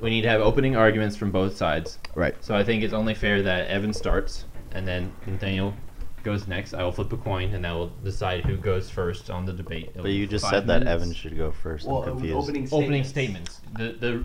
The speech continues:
Speaker 1: the topic of what you're trying to argue, and, you know, the, you know, the purpose that you're trying to put across.
Speaker 3: Yes.
Speaker 1: And, uh, s-, then I will flip a coin, and th-, that will decide who goes first.
Speaker 2: After
Speaker 3: Ah,
Speaker 1: Yeah.
Speaker 3: ah.
Speaker 2: After that.
Speaker 1: And we will
Speaker 3: Oh.
Speaker 1: have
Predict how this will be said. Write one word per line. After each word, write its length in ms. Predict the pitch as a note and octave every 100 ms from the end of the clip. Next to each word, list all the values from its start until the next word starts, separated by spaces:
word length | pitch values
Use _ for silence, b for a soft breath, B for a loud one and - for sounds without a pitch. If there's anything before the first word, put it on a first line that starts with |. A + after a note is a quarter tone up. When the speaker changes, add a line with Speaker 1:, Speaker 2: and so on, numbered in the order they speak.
| A2+ A#2+
Speaker 1:
the 180 | A2 - -
topic 440 | - C3+ B2+ A#2+ -
of 160 | -
what 140 | - G3+
you're 120 | G#3+
trying 280 | - A#2 G#2
to 60 | G2
argue, 640 | G2+ G#2 G2+ F2+ D#2 E2+
and, 240 | F2 F2+ E2+
you 60 |
know, 160 | F2 F2
the, 320 | E2 E2+ E2+ - -
you 80 | F#2
know, 180 | E2 D#2+ -
the 80 | -
purpose 500 | F3+ F3+ G2 F2+ -
that 160 | G2+
you're 120 | G2 -
trying 240 | G2+ F#2
to 120 | F2+ C3 - - - - -
put 140 | A2+
across. 500 | G2+ - E2 C#2+ - - - -
Speaker 3:
Yes. 440 | G2 E2+ - - F#2+
Speaker 1:
And, 320 | F2+ F#2 F2+
uh, 340 | F2 E2+ D#2+ - - - - -
s-, 100 | - -
then 360 | A2+ A2 G#2+ -
I 80 | G2+
will 140 | G2+
flip 160 | A2+ A2
a 40 |
coin, 320 | - G2+ G2 F#2
and 240 | F#2 F#2+ -
th-, 240 | G2 G2
that 180 | F#2+ G2
will 80 | G2
decide 340 | F#2+ G#2+ F2+
who 80 | G2+
goes 220 | G2 G2
first. 400 | - E2+ E2+ - - -
Speaker 2:
After 140 | G#2+ -
Speaker 3:
Ah, 420 | A2+ C#3 C3 - -
Speaker 1:
Yeah. 60 | G2+
Speaker 3:
ah. 140 | A2+
Speaker 2:
After 100 | G2 F2
that. 160 | -
Speaker 1:
And 100 | G2+
we 60 | A2
will 100 | G2+
Speaker 3:
Oh. 40 |
Speaker 1:
have 260 | G2+ G#2+